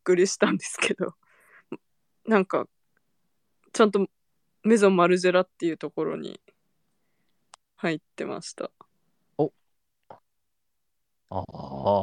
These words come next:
Speaker 2: あ、これはチャリですね。
Speaker 1: チャリ？<laughs> あの、弱虫ペダル感が。
Speaker 2: うん、そうね。
Speaker 1: うん。
Speaker 2: <laughs> これ、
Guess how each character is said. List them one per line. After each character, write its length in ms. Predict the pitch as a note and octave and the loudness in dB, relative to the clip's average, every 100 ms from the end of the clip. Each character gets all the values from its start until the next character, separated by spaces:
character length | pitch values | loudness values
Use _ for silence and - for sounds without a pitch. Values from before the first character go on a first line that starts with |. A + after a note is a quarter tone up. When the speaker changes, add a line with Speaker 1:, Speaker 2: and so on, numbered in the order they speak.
| G2 F#2+ F#2+ F#2 G2+ G2 | 0 -2 -4 -4 -6 -8
Speaker 2:
あ、 80 | - _ _ _ _ - | -12 _ _ _ _ -14
こ 240 | - G#2 | -2 2
れ 100 | G#2+ | 4
は 140 | G2+ | 2
チ 100 | G#2 | 2
ャ 100 | - | -4
リ 140 | A#2+ B2+ | -4 -2
で 100 | B2+ | -2
す 140 | - | -4
ね。 340 | F#2 F2 E2+ - _ | -10 -10 -12 -16 _
Speaker 1:
チ 80 | - | 6
ャ 20 | A#4 A4 | 8 6
リ？ 40 | - | 2
<laughs> 640 | - E5 D#5 C#5+ A#4 A#4 | -6 -18 -18 -10 -4 -2
あ 40 | |
の、 320 | F4 E4 E4 D4+ _ - _ _ | -2 -4 -4 -6 _ -20 _ _
弱 220 | A#3 D4 | 2 4
虫 280 | G#4+ C5+ C5+ | 6 2 0
ペ 100 | - B4 | -2 2
ダ 120 | C5+ B4+ | 2 0
ル 80 | |
感 280 | A#4+ D4+ A#3+ | -4 -8 -8
が。 300 | G3 E3 D#3+ - | -10 -10 -12 0
Speaker 2:
う 80 | C3 C3 B2 A2 F#2+ | 4 4 4 0 -4
ん、 20 | E2+ | -10
そ 260 | _ - C3+ | _ -8 -6
う 20 | |
ね。 280 | F#2 G2+ B2 _ _ _ | -4 -8 -10 _ _ _
Speaker 1:
う 80 | G#3 | -16
ん。 680 | G3+ G3 F#3 F3 D#3 D3 - F3 _ _ - _ _ _ _ _ _ - | -12 -12 -12 -14 -16 -18 -20 -20 _ _ -20 _ _ _ _ _ _ -6
Speaker 2:
<laughs> 680 | - - - _ _ - - | -6 -8 -20 _ _ -12 0
こ 140 | D3 | 2
れ、 260 | C3+ C3+ | 2 0